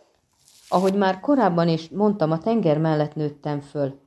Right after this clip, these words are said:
El tudok kormányozni egy csónakot, és verd ki a fejedből. Miért? Verd ki a fejedből.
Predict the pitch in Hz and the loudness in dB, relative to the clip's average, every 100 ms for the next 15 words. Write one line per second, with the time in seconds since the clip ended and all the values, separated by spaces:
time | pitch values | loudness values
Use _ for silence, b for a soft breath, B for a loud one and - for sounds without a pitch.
0 | _ - 240 247 190 165 165 - 170 160 | _ 0 2 2 0 -2 -4 -4 0 0
1 | 156 151 147 143 143 143 - 185 165 156 | 0 0 -2 -4 -4 -6 -4 -2 -2 -2
2 | 151 - 160 160 - 170 180 180 156 143 | -4 -4 -4 -4 0 6 6 6 -2 -4
3 | - 156 151 139 139 131 - _ - 156 | -2 -2 -2 -4 -8 -10 -12 _ -8 -2
4 | 185 175 147 - - _ 147 151 170 196 | 2 4 2 -2 -12 _ -6 0 2 2
5 | - 165 165 165 - 175 151 139 139 135 | -2 -8 -8 -8 -2 0 2 0 -4 -6
6 | 131 | -6